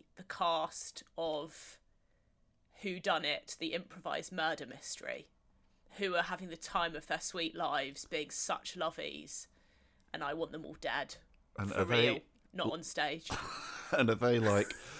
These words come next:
Speaker 2: have they just come off from, like, a
Speaker 1: Mm,
Speaker 2: successful
Speaker 1: yeah.
Speaker 2: hour before
Speaker 1: They,
Speaker 2: you?
Speaker 1: so, yeah, every day they've come off,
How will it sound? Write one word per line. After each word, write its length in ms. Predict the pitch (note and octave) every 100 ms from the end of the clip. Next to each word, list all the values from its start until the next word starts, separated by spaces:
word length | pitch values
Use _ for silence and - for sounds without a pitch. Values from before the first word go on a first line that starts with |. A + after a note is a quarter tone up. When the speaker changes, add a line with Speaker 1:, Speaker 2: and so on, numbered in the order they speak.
| - -
Speaker 2:
have 120 | A2 G2+
they 140 | B2+
just 200 | B2 -
come 160 | B2 A#2
off 400 | A#2+ - - - - - -
from, 420 | - G2 F2 E2+
like, 220 | - F2+ -
a 60 |
Speaker 1:
Mm, 60 | G2
Speaker 2:
successful 520 | - - G#2+ - F#2+
Speaker 1:
yeah. 200 | F#2+ -
Speaker 2:
hour 160 | F#2+ F#2+
before 260 | F2+ - A3+
Speaker 1:
They, 100 | -
Speaker 2:
you? 100 | G#3+
Speaker 1:
so, 60 | A3
yeah, 300 | G#3 G#3+ F3+ - -
every 320 | A#3+ B3+ C4
day 220 | B3 G#3
they've 280 | G3 G3 G3
come 200 | - G3
off, 480 | F3+ C3 - - -